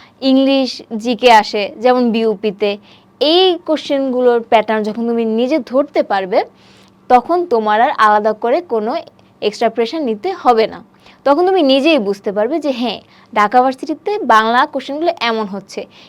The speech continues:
ইংলিশ কোশ্চেনগুলো এই প্যাটার্নে যাচ্ছে এবং জিকে কোশ্চেনগুলো এই প্যাটার্নে যাচ্ছে। যখন তুমি নিজেই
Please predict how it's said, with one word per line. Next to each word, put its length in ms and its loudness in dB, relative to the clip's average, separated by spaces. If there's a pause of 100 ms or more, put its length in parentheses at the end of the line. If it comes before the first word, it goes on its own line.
(100)
ইংলিশ 320 0
কোশ্চেনগুলো 500 -4 (180)
এই 240 4 (320)
প্যাটার্নে 440 0
যাচ্ছে 440 -6 (320)
এবং 320 4
জিকে 300 -4
কোশ্চেনগুলো 520 -2
এই 160 4
প্যাটার্নে 440 0
যাচ্ছে। 340 -10 (320)
যখন 340 0
তুমি 220 0
নিজেই 520 0